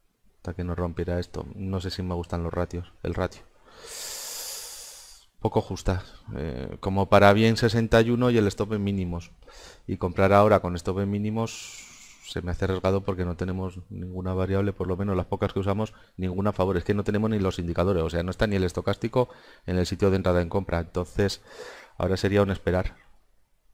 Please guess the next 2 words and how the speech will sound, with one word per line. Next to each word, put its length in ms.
¿Vale? 260
Félix, 580